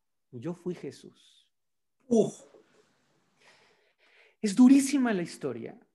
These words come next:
Speaker 1: porque ¿qué le tiene que pasar a un ser humano para convertirse de Jesús a Judas?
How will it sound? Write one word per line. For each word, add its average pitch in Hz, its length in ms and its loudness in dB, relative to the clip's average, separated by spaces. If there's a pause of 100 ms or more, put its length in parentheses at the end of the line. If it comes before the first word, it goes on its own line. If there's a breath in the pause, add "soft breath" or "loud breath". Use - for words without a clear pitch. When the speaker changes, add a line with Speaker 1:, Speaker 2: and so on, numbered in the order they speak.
(260)
Speaker 1:
porque 175 520 -10
¿qué 269 180 2
le 277 160 -2
tiene 254 360 -4
que 202 100 -6
pasar 196 340 -8
a 208 60 -4
un 202 120 -6
ser 208 240 -2
humano 135 480 -8 (720)
para 180 260 0
convertirse 180 960 -6
de 180 100 -6
Jesús - 680 -12
a 175 80 -14
Judas? - 720 -16